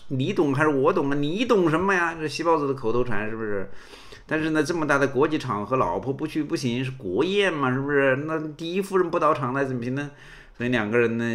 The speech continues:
就是一个脸朝东，一个脸朝西，你给我一，你给我一个黑脸，他也给我一个黑脸，两个人黑着呢，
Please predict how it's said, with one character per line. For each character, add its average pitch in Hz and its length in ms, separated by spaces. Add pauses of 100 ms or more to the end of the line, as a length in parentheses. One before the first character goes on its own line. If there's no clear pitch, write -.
(120)
就 113 80
是 101 340
一 98 800
个 127 80
脸 107 200
朝 110 200
东， 113 200
一 107 180
个 120 80
脸 98 200
朝 101 160
西， 107 400 (360)
你 110 180
给 110 100
我 95 100
一， 95 280
你 107 140
给 110 180
我 95 160
一 107 140
个 117 40
黑 123 260
脸， 80 360
他 120 240
也 98 80
给 90 140
我 104 120
一 82 80
个 95 120
黑 110 140
脸， 107 120
两 127 180
个 151 80
人 175 140
黑 214 400
着 208 140
呢， 110 480